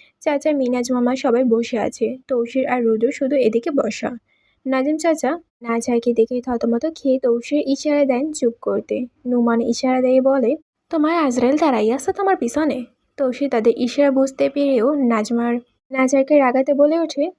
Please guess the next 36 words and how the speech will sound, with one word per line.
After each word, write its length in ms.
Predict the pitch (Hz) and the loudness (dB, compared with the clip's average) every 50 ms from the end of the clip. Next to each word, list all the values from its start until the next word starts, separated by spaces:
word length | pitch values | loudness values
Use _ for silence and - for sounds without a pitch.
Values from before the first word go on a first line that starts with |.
| _ _ _ _ _ _ | _ _ _ _ _ _
"আমার 260 | - 370 359 311 285 262 | -4 -2 0 0 2 2
বউ 140 | 262 262 285 | 4 4 4
এতটাই 420 | 311 311 311 254 240 254 254 311 | 4 2 0 0 0 0 0 0
মারাত্মক 420 | 349 349 320 311 302 311 - 330 311 | 2 2 2 2 0 0 -2 -2 -2
যে 200 | 302 - 277 240 277 302 - _ _ _ _ _ _ _ | 0 2 2 2 2 0 -6 _ _ _ _ _ _ _
সে 160 | - - 370 330 277 | -4 0 2 2 4
যদি 220 | 277 269 262 277 285 294 - | 4 2 2 2 0 -2 0
দ্বিতীয় 280 | 311 302 285 285 262 254 | 0 0 2 2 0 0
বিশ্বযুদ্ধে 540 | 277 294 294 - 320 320 311 294 285 294 311 | 0 0 -2 -2 -4 -2 -2 0 0 0 0
হিটলারের 480 | 311 359 359 330 - - 247 233 277 277 | 2 2 0 0 0 0 0 0 0 0
পাশে 220 | 302 302 302 349 | -2 -4 -4 -4
থাকতো, 300 | 349 349 349 339 339 - 294 302 - | -4 -2 -4 -2 -2 -2 -4 -4 -4
তাহলে 200 | - 302 269 277 | -4 -2 0 0
হিটলারও 440 | 294 302 294 - 220 214 214 233 294 | 0 0 -2 0 0 0 2 2 2
জয়লাভ 400 | 302 320 285 233 - 226 254 247 _ | 2 0 0 0 0 -2 -2 -2 _
করে 240 | - 349 320 330 339 | -4 -2 -2 -2 0
নিত।" 220 | 339 330 - - - 262 277 - _ _ _ _ _ _ _ - | 0 0 0 0 -2 -4 -6 -8 _ _ _ _ _ _ _ -6
এই 140 | 233 247 | -6 -6
শুনে 260 | 247 - 269 247 240 240 | -4 -2 0 0 2 2
মিনাজ 340 | 233 226 220 220 226 220 226 233 | 2 2 2 0 -2 -4 -4 -2
মামা 200 | 240 233 233 240 | -2 0 0 0
মনে 260 | 233 233 226 220 226 | 0 0 0 -2 -2
মনে 220 | 220 220 220 226 247 | -2 -2 -2 -2 0
বললেন, 380 | 247 262 262 247 226 220 240 302 320 - _ _ _ _ _ _ _ _ | 0 2 2 2 2 0 0 -2 -2 -6 _ _ _ _ _ _ _ _
"আজ 200 | - 381 311 262 - - | -2 -2 0 0 0 0
তো 100 | 269 277 311 | 0 2 2
গিয়া 180 | 339 330 302 262 247 | 2 2 2 4 2
বেটা, 240 | 247 240 - 262 262 262 - - | 0 0 -2 -4 -8 -8 -8 -4
আজ 140 | 392 370 311 - - | -2 -2 -2 -2 0
তো 80 | 269 285 | 0 0
গিয়া।" 260 | 285 294 277 254 240 254 262 - _ _ _ _ _ _ _ _ _ _ _ - | 2 2 2 2 0 -2 -6 -10 _ _ _ _ _ _ _ _ _ _ _ -4
নাজিয়া 460 | 285 277 294 285 269 262 262 302 311 | -2 0 0 2 0 0 0 2 2
এসে 240 | 294 294 320 320 311 285 | 2 2 2 2 2 2
তৌসির 340 | 277 262 262 262 302 294 | 2 0 0 0 -2 0
পাশে 240 | 294 302 294 - 320 294 | 0 0 -2 0 0 0
দাঁড়ায়। 340 | 254 240 240 233 247 269 | 2 2 2 2 0 0